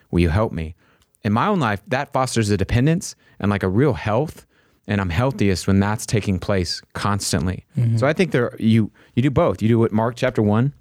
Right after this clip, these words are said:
Speaker 1: shows us Jesus did, which he breaks away to spend time in prayer with God's word in the morning or whenever. And then all throughout the day,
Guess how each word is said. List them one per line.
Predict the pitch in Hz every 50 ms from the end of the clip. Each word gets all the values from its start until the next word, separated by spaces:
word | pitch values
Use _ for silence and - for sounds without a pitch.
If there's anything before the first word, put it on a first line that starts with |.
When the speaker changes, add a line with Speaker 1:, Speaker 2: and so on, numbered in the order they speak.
| _ _ _ _ _ - _ _ _ _ _ _ _ - _ _ _
Speaker 1:
shows | - - 120 117 120 117
us | 131 120 -
Jesus | - 110 110 117 127 139 131
did, | - 147 147 127
which | 110 -
he | - 92
breaks | - 101 101 107 110 -
away | 113 98 98 95 98 113 127 135 - _ _ _ _ _ _ _ _
to | - -
spend | - - 117 117 117
time | 117 113 107 117 113 107
in | 92
prayer | - - 104 98 101 107 120 135 - - _ _ _ _ _ _ _
with | - 92 -
God's | - 110 104 98 -
word | 95 101 110 117 117 113
in | 107 92
the | 87
morning | 87 98 113 131 143 147 151 156 156 - _ _ _ _ -
or | - 85
whenever. | 87 92 104 120 123 135 147 147 156 151 - _ _ - - -
And | - 101 107
then | 107 - -
all | - 110 120 131
throughout | 131 - 123 110 107 104
the | 98
day, | 82 101 98 95 87 78 78